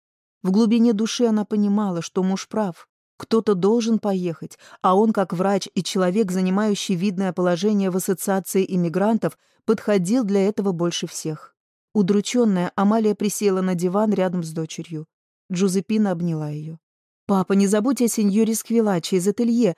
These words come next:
где работает Костанца. Она так переживает за сестру. И ещё попробуй разузнать что-нибудь и об Альфонсо Орландо. Костанца молчит, но я уверена, это важно для неё». «Разумеется, я записал все имена.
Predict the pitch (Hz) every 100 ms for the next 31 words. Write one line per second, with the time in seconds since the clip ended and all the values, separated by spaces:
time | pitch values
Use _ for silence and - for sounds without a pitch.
0 | _ - 190 214 214 214 214 220 - 233
1 | - 220 170 - 170 _ _ 208 208 214
2 | - 208 - 202 196 202 208 196 175 190
3 | - 196 - 247 269 _ _ - 226 254
4 | - - 202 - - - 233 240 247 240
5 | 202 196 185 202 220 254 - - 233 233
6 | 233 - - 226 214 226 - 226 220 -
7 | - 226 226 220 185 160 160 - _ _
8 | 214 196 226 220 226 214 214 - 247 -
9 | 196 190 214 208 214 220 180 170 - -
10 | - 208 214 190 202 165 165 151 160 156
11 | 143 147 - _ _ _ 175 180 196 185
12 | 180 147 175 175 180 190 208 220 226 -
13 | - 208 220 208 160